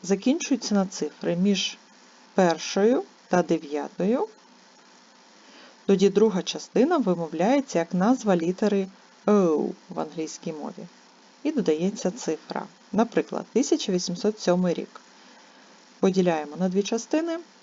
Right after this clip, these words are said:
Eighteen, перша частина, друга, oh seven.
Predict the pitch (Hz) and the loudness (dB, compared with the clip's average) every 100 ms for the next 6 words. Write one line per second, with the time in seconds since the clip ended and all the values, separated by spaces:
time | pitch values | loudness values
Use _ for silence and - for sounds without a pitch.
0 | _ - - - - - - - - - | _ -20 -20 -20 -20 -20 -20 -20 -4 2
1 | 220 185 - - 170 156 185 311 415 - | 4 2 -2 2 2 2 2 2 0 -12
2 | - 240 233 - 233 233 220 - 208 208 | -2 0 0 -2 -4 -4 -6 -2 0 0
3 | 208 214 - 185 180 170 160 214 370 - | -2 -8 -12 -4 0 0 0 -2 -2 -8
4 | - - - _ 196 202 208 247 294 - | -20 -20 -20 _ 2 6 6 6 2 -6
5 | - - - 262 196 147 254 | -16 -8 2 4 4 0 -2